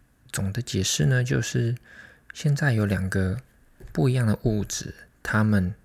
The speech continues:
在这个很热很热的地区，它们并没有被融化，而是被相互直接挤压在一起，形成了新的结晶。那么变质岩有两种类型，一个是接触变质、火热变质。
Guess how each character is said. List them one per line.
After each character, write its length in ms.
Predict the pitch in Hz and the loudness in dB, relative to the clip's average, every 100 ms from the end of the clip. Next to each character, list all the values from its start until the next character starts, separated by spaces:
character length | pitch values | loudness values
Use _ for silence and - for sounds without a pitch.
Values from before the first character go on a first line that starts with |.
| _ | _
在 220 | 107 95 | -2 -2
这 180 | 92 - | -4 -4
个 100 | - | -4
很 240 | - 92 | -2 -2
热 120 | 95 107 | 0 -2
很 180 | - | 0
热 140 | 104 104 | 0 0
的 100 | 95 | -2
地 180 | - 101 | -2 -4
区， 300 | - 92 92 | -2 -4 -2
它 160 | - | -2
们 160 | 120 110 | -2 -2
并 160 | - 160 | 0 2
没 220 | 120 107 | 2 2
有 180 | 98 87 - | 2 0 -2
被 100 | 101 | -2
融 260 | 92 85 92 | -2 -4 -6
化， 360 | - - - - - - - | -6 -8 -8 -16 -12 -12 -6
而 100 | 107 | -2
是 160 | - 117 | 0 0
被 140 | 113 | 0
相 240 | 107 131 131 | 0 0 0
互 160 | 127 | -2
直 180 | - 104 | -4 -2
接 140 | 127 | -2
挤 400 | 131 - - - | -4 -6 -8 -4
压 240 | 120 117 120 | 0 0 0
在 180 | 123 110 | 0 0
一 220 | 107 92 | 0 0
起， 280 | - - - | -2 -2 -6
形 240 | - - 98 | -6 -4 -4
成 200 | - 87 | -4 -4
了 80 | |
新 320 | - - 120 113 | -2 0 0 0
的 100 | - | -2
结 240 | - - | -6 -8
晶。 260 | - 147 131 - _ _ _ _ _ _ _ _ - | -8 -8 -10 -14 _ _ _ _ _ _ _ _ 0
那 140 | 202 | 4
么 240 | 156 104 107 | 4 2 0
变 260 | 165 127 | 0 0
质 140 | 110 98 | 0 0
岩 340 | 98 95 131 139 | 0 0 -2 -2
有 120 | 104 | 0
两 200 | 101 165 | 0 0
种 160 | 131 | 0
类 100 | 147 | 0
型， 240 | 107 - - - - | 0 -2 -8 -12 -6
一 80 | 113 | -4
个 160 | - 107 | -2 -4
是 180 | - - | -4 -6
接 260 | - 147 | -2 -2
触 280 | 151 - 135 - _ | -2 -4 -6 -8 _
变 200 | 190 107 | -4 -4
质、 300 | - 92 95 | -4 -4 -6
火 240 | - - | -6 -6
热 180 | 104 110 | -2 -2
变 260 | 98 98 95 | -2 -4 -6
质。 260 | - - | -10 -10